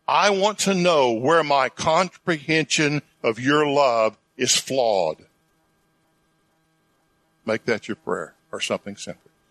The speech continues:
"I want to know where my comprehension of your love is flawed." And trust me, we've all got it wrong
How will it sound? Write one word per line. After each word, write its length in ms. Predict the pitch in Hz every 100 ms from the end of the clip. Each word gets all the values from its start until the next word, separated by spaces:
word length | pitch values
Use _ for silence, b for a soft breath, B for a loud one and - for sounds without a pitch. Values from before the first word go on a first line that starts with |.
| _ -
"I 200 | 170 190
want 260 | 190 202 202
to 80 |
know 380 | 202 214 175 98 _ _ _ _ _ _ _ _ _
where 200 | 135 135
my 280 | 120 139 196
comprehension 1000 | - 202 202 196 202 165 170 139 - 131
of 200 | 127 117
your 220 | 120 156
love 440 | 160 120 104 101 101 _ _ _ -
is 180 | 120 -
flawed." 540 | - 127 107 85 73 _ _ _ _ _ _ _ _ _
And 180 | 107 110
trust 460 | - 95 85 - -
me, 60 | _ _ _ _ _ -
we've 260 | 113 104 -
all 540 | 113 113 117 117 117 _ _
got 240 | 107 104 101
it 140 | 98 _ _ 90
wrong 300 | 87 85